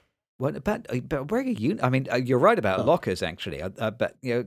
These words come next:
Speaker 1: kids having lockers, which again was extremely glamorous
Speaker 2: Yeah.
Speaker 1: to a British schoolboy. The closest we had in the U K was that you, uh, everybody had a desk,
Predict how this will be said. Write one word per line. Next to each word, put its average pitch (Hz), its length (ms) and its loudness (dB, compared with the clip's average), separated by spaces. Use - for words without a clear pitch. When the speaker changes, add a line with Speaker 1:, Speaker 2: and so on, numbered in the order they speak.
Speaker 1:
kids - 200 -2
having 123 220 -2
lockers, 113 400 2
which 110 140 -12
again 160 160 -4
was 143 100 -10
extremely 180 840 -6
glamorous 113 480 -4
Speaker 2:
Yeah. 95 260 -4
Speaker 1:
to 113 120 -4
a 98 40 -2
British 120 380 -6
schoolboy. 120 460 -4
The 131 80 -4
closest 156 460 -4
we 147 140 -4
had 131 160 -2
in 117 80 -12
the 98 80 -6
U 104 140 -6
K 98 180 -6
was 101 180 -6
that - 180 -12
you, 110 300 -8
uh, 113 100 -4
everybody 143 460 -6
had 113 160 -8
a 98 40 -8
desk, 180 460 -6